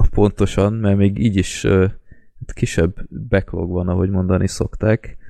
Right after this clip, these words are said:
Nekem a Tonya kimaradt, ezt a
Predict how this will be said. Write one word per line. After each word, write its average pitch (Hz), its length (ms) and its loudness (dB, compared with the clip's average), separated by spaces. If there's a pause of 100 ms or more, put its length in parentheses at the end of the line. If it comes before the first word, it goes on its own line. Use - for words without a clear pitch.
(340)
Nekem 95 400 0
a 92 160 0 (100)
Tonya 110 340 2
kimaradt, 92 720 -2
ezt - 260 -6
a 98 280 0